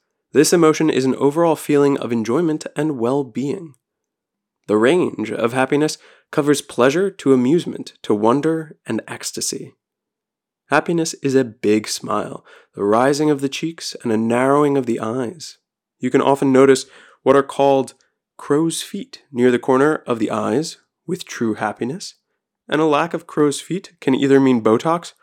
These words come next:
or a false smile. Doctor Brené Brown, another major player in the emotional research department, views emotions as something that should be embraced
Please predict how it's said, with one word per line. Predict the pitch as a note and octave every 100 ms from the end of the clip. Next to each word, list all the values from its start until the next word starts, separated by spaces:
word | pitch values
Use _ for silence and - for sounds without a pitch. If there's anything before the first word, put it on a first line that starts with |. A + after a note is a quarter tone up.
| _ _
or | - G#2
a | -
false | - C#3 -
smile. | - A2 A#2+ C#3 - _ _ _ _ _ _ _ _ _ _ _
Doctor | - C#3+ D3+ D3
Brené | C#3+ - G#2+ G#2+ A2 C#3 A#2+
Brown, | A#2 C#3+ A2+ - A2+ - A2
another | A#2 A#2
major | A2+ A2 G#2
player | - - G#2+ B2+
in | - A#2
the | A2 G#2+
emotional | B2+ G#2+ G#2+ A2 A2+ G#2
research | G#2+ G#2 G#2+ G#2 -
department, | F2+ - - C#3+ D3+ _ _ _ _ -
views | B2+ F#3+ G3+
emotions | F3 E3 E3+ D#3+
as | C#3+ C3
something | C#3+ D3 D3 D3
that | B2 A#2+ - _ _
should | - B2
be | C3 E3
embraced | C#3+ A2+ F3+ - - -